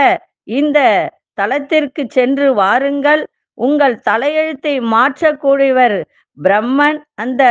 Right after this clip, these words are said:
பிரம்மபுரீஸ்வரரை சென்று வழிபாடு செய்யுங்கள், சிறப்பாக இருக்கும். ஏன்னா நிறைய பேர் திருச்சிக்கு போக முடியாதவர்கள் இந்த பிரம்மதேசத்துக்கு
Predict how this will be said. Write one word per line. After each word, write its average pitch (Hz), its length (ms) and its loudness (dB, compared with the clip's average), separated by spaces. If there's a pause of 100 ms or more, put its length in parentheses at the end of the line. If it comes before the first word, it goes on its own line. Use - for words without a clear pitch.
(520)
பிரம்மபுரீஸ்வரரை 262 1400 0 (460)
சென்று 262 440 2 (260)
வழிபாடு 269 680 0
செய்யுங்கள், 269 640 -2 (440)
சிறப்பாக 262 680 0
இருக்கும். 262 560 0 (340)
ஏன்னா 277 260 0 (120)
நிறைய 277 460 0
பேர் 302 320 2
திருச்சிக்கு 294 640 -4
போக 277 380 -2
முடியாதவர்கள் 285 1080 0 (520)
இந்த 294 300 -2 (1500)
பிரம்மதேசத்துக்கு 247 1000 0